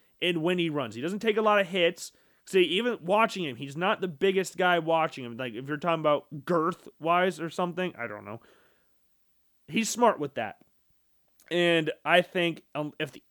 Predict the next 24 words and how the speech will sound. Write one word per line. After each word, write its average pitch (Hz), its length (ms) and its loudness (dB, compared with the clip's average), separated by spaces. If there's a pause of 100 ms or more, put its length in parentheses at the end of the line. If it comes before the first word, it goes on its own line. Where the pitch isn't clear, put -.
(100)
attitude, 165 600 0
character 170 460 2
concerns 185 500 0
aren't 160 200 2
that 165 140 4
big 160 120 0
of 151 60 -6
an 151 80 -4
issue, 160 380 0 (680)
he'll 170 480 4 (240)
go 143 500 4 (500)
e-, 147 240 -2
well, 165 100 2
he's 202 160 2
gonna, 277 160 4
I 214 140 4
think 285 180 2
he'll 226 140 6
go 196 200 6
easily 190 320 -2
top 175 260 2
ten 180 160 -2
regardless, 156 560 4
but 160 300 0